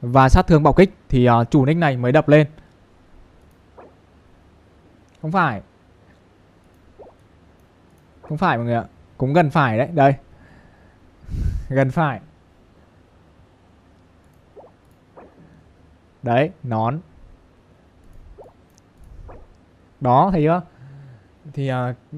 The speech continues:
cái nick này á, farm thánh di vật rất là nhiều đấy.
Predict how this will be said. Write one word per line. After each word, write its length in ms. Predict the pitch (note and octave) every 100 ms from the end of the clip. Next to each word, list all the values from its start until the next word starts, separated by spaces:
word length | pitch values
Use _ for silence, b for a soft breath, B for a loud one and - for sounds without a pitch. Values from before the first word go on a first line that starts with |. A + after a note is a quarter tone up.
| D#3 D#3 C#3 C#3 _ _ _ _ -
cái 80 | C#3+
nick 120 | F3
này 160 | D3+
á, 160 | C3+ D3+ - - - - _ _
farm 200 | - D#3+
thánh 140 | C#3+ B2+
di 60 |
vật 160 | D3 C#3
rất 120 | C3+
là 100 | F3
nhiều 260 | C#3+ C3+ A#2+
đấy. 120 | C#3+